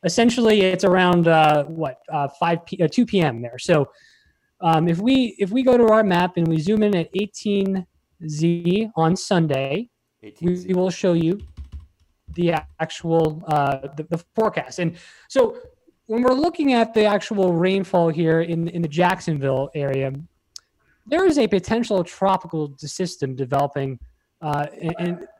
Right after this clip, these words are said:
Speaker 1: the National Hurricane Center has been monitoring the system for the last twenty-four to forty-eight hours.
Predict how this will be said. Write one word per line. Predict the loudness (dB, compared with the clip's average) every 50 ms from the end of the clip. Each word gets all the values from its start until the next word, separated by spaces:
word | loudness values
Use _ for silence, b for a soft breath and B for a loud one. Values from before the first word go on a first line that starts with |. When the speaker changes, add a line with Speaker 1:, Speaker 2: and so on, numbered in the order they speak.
| -12 -8
Speaker 1:
the | -4 -2
National | -2 -2 -2 -4 -4 -4
Hurricane | -2 -2 -2 -2 -2 -4 -4 -2
Center | -2 -2 -2 -2 -2
has | -4 -4
been | -6 -6 -6 -4
monitoring | -2 -2 -2 -2 -4 -4 -6 -6 -4
the | -4 -6
system | -4 -6 -8 -8 -6 -6 -8 -8
for | -6 -8
the | -4 -4
last | -2 -2 -2 -4 -4 -6 -14
twenty-four | -12 -8 -6 -4 -4 -4 -4 -2 -2
to | -2 -4
forty-eight | -4 -4 0 0 0 0 2
hours. | 2 2 2 2 0 -2 -4